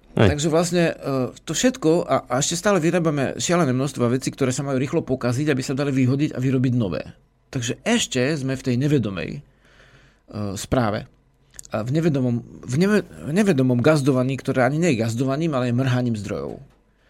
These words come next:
Speaker 2: Takže skôr či neskôr, e, sa ukáže, že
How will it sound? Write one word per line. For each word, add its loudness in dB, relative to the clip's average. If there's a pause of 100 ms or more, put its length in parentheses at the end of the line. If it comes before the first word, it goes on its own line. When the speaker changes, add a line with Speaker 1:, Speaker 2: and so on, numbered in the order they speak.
(640)
Speaker 2:
Takže -2
skôr 0
či -4
neskôr, -2
e, -6 (540)
sa -4
ukáže, 2
že 2